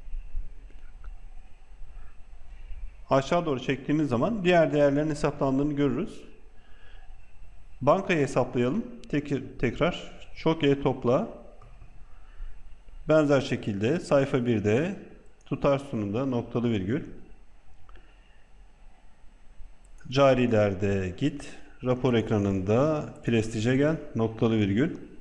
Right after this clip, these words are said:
Tekrar sayfa birde buradaki yerde de tırnak içinde çek deyip tırnak kapatalım. Parantezde kapatalım.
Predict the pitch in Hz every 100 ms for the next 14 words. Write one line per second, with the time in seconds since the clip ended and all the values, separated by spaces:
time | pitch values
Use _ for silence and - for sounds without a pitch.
0 | - - - - 143 127 135 196 - -
1 | 143 135 139 110 110 101 98 110 151 202
2 | 196 - - - - - - - - -
3 | - - - - - - - - - 156
4 | 113 104 104 107 120 104 95 110 101 135
5 | 156 156 147 143 113 87 - 95 127 160
6 | - - - - - - - - - -
7 | - - - - - - - - - -
8 | 147 131 120 101 - 131 120 - 110 -
9 | 104 104 - 123 - 98 95 120 95 107
10 | 117 160